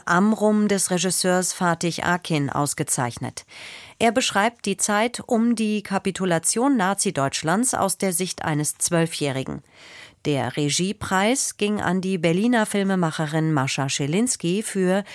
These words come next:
In die Sonne schauen. Den Preis für den erfolgreichsten Film erhielt Das Kanu des Manitou von Michael Bullich, Bulli Herbig. Der Bayerische Filmpreis zählt zu den renommiertesten Auszeichnungen in der deutschen Filmbranche.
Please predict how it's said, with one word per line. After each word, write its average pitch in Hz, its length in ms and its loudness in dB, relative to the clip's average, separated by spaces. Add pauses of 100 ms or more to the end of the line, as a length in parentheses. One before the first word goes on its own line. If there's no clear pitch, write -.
(160)
In 175 200 4
die 190 160 2
Sonne 185 320 4
schauen. 131 440 0 (520)
Den 160 160 2
Preis 139 320 -2
für 151 120 -2
den 131 220 -2
erfolgreichsten 151 800 -2
Film 220 420 0
erhielt 180 580 0 (160)
Das 151 300 0
Kanu 165 440 0
des 214 240 -2
Manitou 185 520 0 (280)
von 170 340 0
Michael 175 720 0
Bullich, 156 500 0 (420)
Bulli 190 320 2
Herbig. 147 640 -2 (560)
Der 196 100 0
Bayerische 247 480 2
Filmpreis 202 720 -2
zählt 175 280 -2
zu 180 160 -2
den 170 180 0
renommiertesten 185 880 0
Auszeichnungen 147 960 0
in 139 140 -2
der 147 100 -2
deutschen 135 380 -2
Filmbranche. 131 800 -2